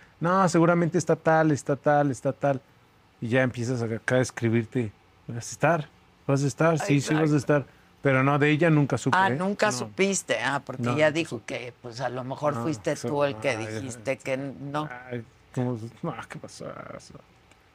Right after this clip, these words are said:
Speaker 2: Bueno, pero a lo mejor no hubieras entrado si estaba ella, ¿no?
Speaker 1: Ay, no sé, fíjate.
Speaker 2: Dice,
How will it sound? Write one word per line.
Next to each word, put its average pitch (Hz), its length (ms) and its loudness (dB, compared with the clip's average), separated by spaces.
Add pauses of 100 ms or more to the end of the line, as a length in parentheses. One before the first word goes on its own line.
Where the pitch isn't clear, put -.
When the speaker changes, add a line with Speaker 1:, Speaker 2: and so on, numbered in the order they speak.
(360)
Speaker 2:
Bueno, 285 360 2
pero 139 220 -2
a 123 140 -2
lo 135 160 -10
mejor 143 340 -6
no 160 120 -2
hubieras 127 400 -4
entrado 120 500 -6
si 120 140 -8
estaba 107 420 -8
ella, 226 440 -4
¿no? 185 280 -14 (2000)
Speaker 1:
Ay, 147 80 -2
no 135 140 2
sé, 127 240 -2
fíjate. 117 440 -8 (4000)
Speaker 2:
Dice, 214 400 -2